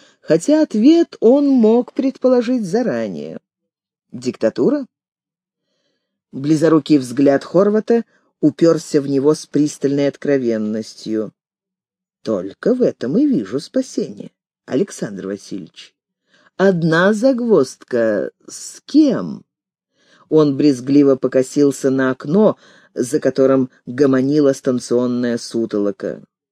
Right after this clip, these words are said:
"С этими не только Россией, полустанком управлять не договоришься. Не люди, шлак, пыль паровозная". Мой вам совет, Александр Васильевич,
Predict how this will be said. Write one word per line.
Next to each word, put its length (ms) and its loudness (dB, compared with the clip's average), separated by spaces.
"С 240 -8
этими 840 0
не 220 2
только 480 2
Россией, 960 0
полустанком 920 2
управлять 500 4
не 140 2
договоришься. 840 2
Не 180 0
люди, 380 2
шлак, 800 -8
пыль 280 2
паровозная". 800 -2
Мой 240 6
вам 220 2
совет, 480 2
Александр 520 -2
Васильевич, 680 -6